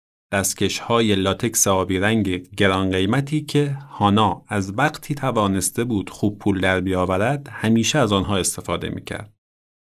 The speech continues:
تنها چیزی بود که می‌توانست برایش راحت پول بدهد.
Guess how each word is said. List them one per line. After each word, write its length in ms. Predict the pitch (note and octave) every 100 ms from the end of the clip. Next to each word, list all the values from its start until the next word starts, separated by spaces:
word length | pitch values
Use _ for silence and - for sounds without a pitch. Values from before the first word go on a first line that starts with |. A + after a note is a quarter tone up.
| _ _ _ _ _ _ _ -
تنها 340 | C#3+ C#3 D3
چیزی 380 | D3 F#3+ C#3+ G2+
بود 200 | F#2+ -
که 120 | G2
می‌توانست 800 | G2+ A2+ A#2+ A2+ A2 G#2+ G#2 -
برایش 600 | F#2 F#2+ G#2+ A2+ G#2 -
راحت 340 | F2 F2 F#2+
پول 180 | - E2+
بدهد. 460 | E2+ D2+ D#2+ -